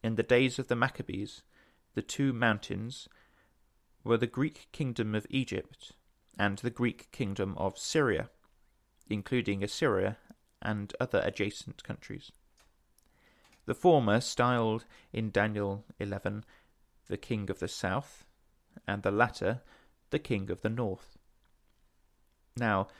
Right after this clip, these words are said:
though these countries are and will be in other hands than those of people purely and simply Greeks, they are nevertheless regarded in prophecy as the countries of the brass dominion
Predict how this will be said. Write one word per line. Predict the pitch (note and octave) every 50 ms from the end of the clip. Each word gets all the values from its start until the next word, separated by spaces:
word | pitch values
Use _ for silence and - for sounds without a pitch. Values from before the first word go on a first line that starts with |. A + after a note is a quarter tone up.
| - - - _ _ -
though | D3 D#3+ E3 D#3
these | C3+ - C3 B2+ B2+ -
countries | - - C#3+ B2+ - - - - A2+ A2 A2 B2 C3 - - - - _ - - -
are | - A2 A2 G#2+ A2+ B2+ C3+ - - - - -
and | A2 A#2 A2 - -
will | B2 C3+ C#3 C3
be | - A2 A2 A2
in | F2+ - - A#2 A#2+ A2+ - -
other | - - A2+ G#2+ - -
hands | G#2 G2+ G2 G2 G2 G2+ - -
than | - G#2+ G#2+ G#2
those | - A#2 A2+ A2+ G#2+ -
of | A2+ - -
people | - A#2+ A#2+ - A2+ G#2 - - - - - - _ -
purely | - - - C3+ C3 B2+ A#2+ G#2+ G#2 G#2 -
and | - G2+ G2+ G2 G2
simply | - - - D#3+ C3 B2+ - - G#2+ G#2
Greeks, | - - C3 C3+ - - - - - - - - - _ _ - - _ _ _ _ _ _ _ _ _ _ _ _ _ _ _ _ -
they | - B2 B2+
are | - C3+ D3 D#3
nevertheless | C3 A2 B2+ D#3 - E3+ D#3+ D#3 C3 G#2 G#2 - - - -
regarded | A#2+ A2+ - A#2 G#2+ C#3 D3+ D3+ D#3 C#3+
in | C#3+ C3 A2+
prophecy | - - G#2 - - - - - - F#2+ G2+ A2+ _ _ - _ _ - _ - _ _ _ _ _ _
as | - A#2 B2 -
the | - C#3
countries | - - - - - - - - C3+ B2+ A#2+ A#2+ A#2 - - - -
of | G#2+ -
the | -
brass | - - - A2 A2 A2 A2 A2 A2+ - - -
dominion | - A2+ A2 A2 G2+ G2+ G2+ - B2+